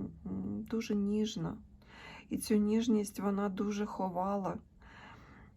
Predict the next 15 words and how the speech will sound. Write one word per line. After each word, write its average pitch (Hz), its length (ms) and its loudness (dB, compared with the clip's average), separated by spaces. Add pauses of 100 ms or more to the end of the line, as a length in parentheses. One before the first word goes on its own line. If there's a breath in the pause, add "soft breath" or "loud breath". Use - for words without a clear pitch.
(200)
Е, 196 400 0
коли, 214 480 4
м, 202 1040 2
розуміє, 220 560 6
що 214 260 0
вона 208 340 4
трималась 214 840 4
довгий 185 520 4
час, 165 500 0
а 170 80 0
тут 226 240 0
просто 190 480 -4
от 185 220 -6
як 180 500 -6
прорвало. - 800 0